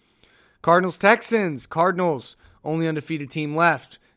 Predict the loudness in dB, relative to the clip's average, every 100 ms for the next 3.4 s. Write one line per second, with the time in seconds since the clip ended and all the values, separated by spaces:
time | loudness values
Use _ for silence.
0 | _ -2 -2 -2 0 2 0 -4 -8 -10
1 | -6 -6 -2 0 0 -2 -4 -8 -10 -8
2 | -8 -6 -4 -4 -4 -12 -14 -20 -20 _
3 | _ 2 2